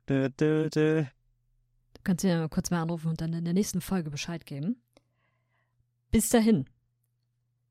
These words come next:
Speaker 2: Wir hören uns dann in der nächsten Woche wieder. Dann natürlich mit dem Ergebnis aus dem Finale vom Olympischen Fußballturnier der Frauen und vom Leagues Cup.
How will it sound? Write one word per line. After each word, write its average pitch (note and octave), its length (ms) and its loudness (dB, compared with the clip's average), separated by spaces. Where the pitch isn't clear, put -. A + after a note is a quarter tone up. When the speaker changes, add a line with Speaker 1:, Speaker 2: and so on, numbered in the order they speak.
Speaker 2:
Wir E3+ 180 0
hören G#3 140 4
uns G#3+ 180 0
dann F#3 260 0
in F3+ 160 0
der F3 420 -2
nächsten A#3 360 4
Woche A3+ 220 0
wieder. A#3 320 0
Dann G#3+ 140 2
natürlich G3 420 2
mit F#3 160 0
dem F#3+ 100 4
Ergebnis E3+ 500 -2
aus F3+ 260 -2
dem E3+ 440 -2
Finale E3+ 760 0
vom D#3 320 -8
Olympischen G#3+ 420 0
Fußballturnier E3+ 640 -2
der D3 100 -2
Frauen D#3 480 -2
und A3+ 460 6
vom F#3+ 280 -2
Leagues G#3+ 260 0
Cup. - 360 -4